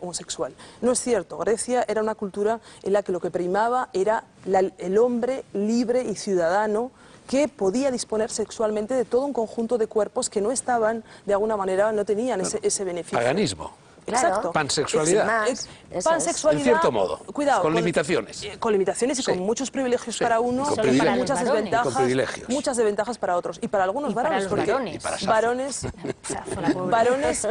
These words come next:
Speaker 1: varones que fueran libres, varones que no fueran esclavos, varones de una cierta edad, etcétera, etcétera.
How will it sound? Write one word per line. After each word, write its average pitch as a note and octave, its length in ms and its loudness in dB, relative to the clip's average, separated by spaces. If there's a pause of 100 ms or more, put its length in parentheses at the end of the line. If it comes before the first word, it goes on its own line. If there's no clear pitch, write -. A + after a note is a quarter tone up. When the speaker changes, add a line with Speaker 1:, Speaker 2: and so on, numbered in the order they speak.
(100)
Speaker 1:
varones B3 560 2
que A#3+ 140 -2
fueran A3+ 380 0
libres, C#4 340 -2
varones G#3+ 300 0
que A#3 80 -2
no G#3+ 60 0
fueran A3 260 -2
esclavos, C4 480 0
varones G3+ 320 2
de - 20 -2
una G3+ 120 -2
cierta G#3 300 -2
edad, A#3+ 300 2
etcétera, F3 360 -6
etcétera. - 380 -12